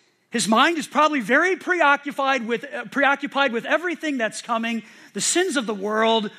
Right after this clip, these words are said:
resting on his shoulders in just a little bit of time.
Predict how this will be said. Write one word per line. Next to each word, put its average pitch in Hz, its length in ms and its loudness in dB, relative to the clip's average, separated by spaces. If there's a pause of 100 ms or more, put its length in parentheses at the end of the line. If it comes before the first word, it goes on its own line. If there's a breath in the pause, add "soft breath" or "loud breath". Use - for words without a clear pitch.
(120)
resting 233 460 -2
on 214 260 2
his 196 160 -6
shoulders 208 640 -2 (180 loud breath)
in 208 140 -4
just 233 460 -2 (340 loud breath)
a 220 80 4
little 240 260 2
bit 226 240 0
of 190 160 -4
time. 196 500 -4